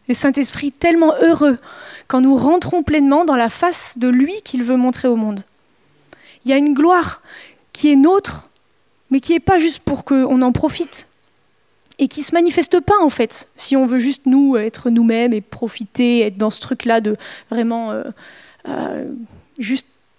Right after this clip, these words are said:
je sais pas, cette, cette image de la gloire qu'on a, qui peut être salie. Quand on pense à la gloire sur la terre, c'est une image qui est salie. C'est une image de quelqu'un après qui devient égoïste. C'est quelqu'un qui profite sans, en oubliant le reste.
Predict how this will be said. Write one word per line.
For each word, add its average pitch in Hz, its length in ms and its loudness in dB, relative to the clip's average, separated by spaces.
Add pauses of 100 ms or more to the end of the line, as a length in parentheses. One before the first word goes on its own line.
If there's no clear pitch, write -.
(280)
je 233 120 -4
sais 277 140 -2
pas, 339 220 2 (120)
cette, 262 260 -2
cette - 380 -6
image 294 320 4
de 269 80 0
la 247 140 2
gloire 269 340 0
qu'on 233 200 -2
a, 233 140 -2
qui - 180 -8
peut 247 120 -2
être 247 100 -2
salie. 247 480 -2 (1600)
Quand 240 120 0
on 247 120 2
pense 302 260 0
à 269 40 2
la 240 100 2
gloire 277 240 2
sur - 160 -4
la 247 140 2
terre, 269 340 0
c'est 262 120 -4
une 254 120 0
image 254 260 0
qui - 120 -2
est 254 40 0
salie. 240 480 -2 (540)
C'est 254 180 -4
une 247 80 2
image 269 200 2
de 247 100 0
quelqu'un 262 380 0
après 247 240 -4
qui - 140 -10
devient 233 300 -2
égoïste. 247 600 0 (420)
C'est - 160 -6
quelqu'un 277 400 0
qui 247 340 -6 (140)
profite - 600 -4 (240)
sans, - 300 -4
en 254 180 2
oubliant 269 360 2
le 254 100 4
reste. - 420 -6